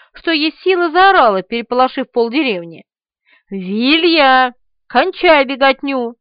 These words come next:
нам отправляться пора!" Подруга, услышав мой зов, бросила так полюбившийся ей дрын, рысью подбежала к окну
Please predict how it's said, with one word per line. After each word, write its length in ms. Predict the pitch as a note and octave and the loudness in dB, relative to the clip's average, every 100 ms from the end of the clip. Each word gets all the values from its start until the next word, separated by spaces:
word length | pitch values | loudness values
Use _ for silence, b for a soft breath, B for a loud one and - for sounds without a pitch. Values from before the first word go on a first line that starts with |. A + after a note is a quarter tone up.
| _ _ | _ _
нам 200 | A3+ C#4 | -4 0
отправляться 680 | E4 - F#4+ G4+ G4 - G#3+ | 0 2 2 4 2 0 -4
пора!" 420 | G#3 C4 A3 - - _ _ _ _ _ _ _ _ _ _ - | -2 0 0 -4 -12 _ _ _ _ _ _ _ _ _ _ -12
Подруга, 500 | E3 F3+ A3+ C#4+ G3+ | -10 -6 -6 -6 -8
услышав 500 | G3+ A#3 A#3 G#3 - | -10 -8 -8 -10 -12
мой 200 | G3 F#3+ | -10 -8
зов, 280 | F#3+ F4 - _ _ b b b | -4 -4 -6 _ _ b b b
бросила 540 | F4 G#4+ A4+ - B3 A#3+ | -4 0 0 0 -2 0
так 220 | C#4 C#4 | -2 -2
полюбившийся 640 | D4+ D4 D4 - C#4+ - | -4 -2 -4 -4 -6 -6
ей 200 | C#4 C4+ | -6 -4
дрын, 320 | B3 G4 A#4 G#4+ _ _ _ _ - | -4 0 0 -2 _ _ _ _ -6
рысью 420 | A#3+ D#4 - A3 | -2 -2 -4 -10
подбежала 480 | G#3+ A#3 B3 A#3+ G3+ | -8 -6 -2 0 0
к 100 | F#3+ | -4
окну 440 | F3+ G#3+ C4+ | -4 -6 -6